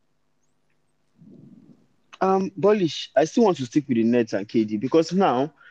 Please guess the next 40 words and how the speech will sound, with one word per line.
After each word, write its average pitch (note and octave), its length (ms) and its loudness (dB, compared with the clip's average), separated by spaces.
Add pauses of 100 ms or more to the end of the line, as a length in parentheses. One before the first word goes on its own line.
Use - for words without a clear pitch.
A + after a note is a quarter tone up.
(260)
Kevin F3+ 240 2
Durant G3 300 4
seems E3 240 0
to C3+ 80 2
have A#2+ 140 0
been C#3 200 4
the A2 160 -2
good A#2 260 0
person A#2 540 -2
throughout A#2 340 0
since - 400 -8
this, C3 380 -6
this C3+ 340 0
big A2+ 220 -2
three A2+ 140 -2
was G2 180 -6
formed G#2+ 280 -6
in F#2+ 120 -10
Brooklyn. F#2+ 420 -12 (400)
And C#3+ 320 0 (120)
he C#3+ 80 0
seems F3+ 220 0
to C#3 60 4
have A#2+ 80 -2
been C3+ 100 2
the A#2 80 4
one B2 120 2
to A2+ 100 -4
have G2 100 -4
suffered A2+ 320 -2
the G#2 60 -12
most. G2+ 300 -8 (260)
He C3+ 80 -2
requested F3 340 2
for C3 120 4
a A#2 80 6
trade C3 300 2
in A2+ 120 2
the G#2+ 60 -4
summer. B2 520 0